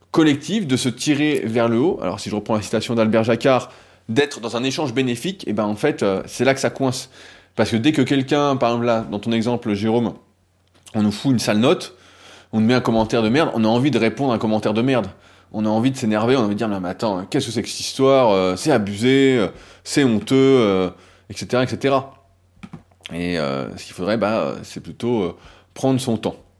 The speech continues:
Euh, à ce sujet, Pierre, donc mon développeur de l'application S P Training, qui dit, « Le problème de la note, c'est qu'elle est accessible à tous, rapidement.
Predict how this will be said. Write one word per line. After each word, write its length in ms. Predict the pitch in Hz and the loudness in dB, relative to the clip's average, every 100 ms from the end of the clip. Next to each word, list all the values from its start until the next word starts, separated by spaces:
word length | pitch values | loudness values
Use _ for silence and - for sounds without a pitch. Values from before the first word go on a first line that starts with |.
| - - - - - - | -20 -20 -20 -20 -20 -8
Euh, 680 | 98 98 95 92 90 90 82 - _ _ _ _ - | -2 0 2 2 0 0 -2 -6 _ _ _ _ 0
à 120 | 180 | 2
ce 100 | 185 | 2
sujet, 540 | 175 170 135 113 101 - _ _ _ | 0 0 2 2 0 -10 _ _ _
Pierre, 680 | 127 156 151 113 98 - - _ _ | -4 2 4 2 0 -6 -20 _ _
donc 220 | 107 98 - - - 95 | -2 -2 -6 -14 -16 -6
mon 240 | 117 113 | 0 0
développeur 600 | 104 147 147 135 135 151 | 0 0 2 2 4 2
de 80 | 127 | 2
l'application 640 | 120 117 113 120 - 139 127 | -2 -4 -4 -4 -2 -2 -2
S 120 | 110 | -2
P 100 | 107 | -4
Training, 400 | - 170 240 220 | -2 0 0 -2
qui 160 | - | -2
dit, « 220 | 151 139 - - _ - - - - _ - | -2 -2 -4 -16 _ -20 -20 -20 -20 _ 0
Le 180 | 170 | 2
problème 280 | 185 180 185 | 4 2 4
de 80 | 139 | 4
la 120 | 120 | 4
note, 320 | 104 - - - _ | 4 0 -4 -20 _
c'est 180 | - - | -6 -2
qu'elle 100 | 110 | 0
est 120 | 110 | 0
accessible 360 | 135 127 170 107 | -2 -2 0 -2
à 20 | |
tous, 540 | - 151 127 - - - | -2 -8 -10 -12 -14 -12
rapidement. 600 | 92 120 135 120 90 - | -4 -2 0 -2 -4 -6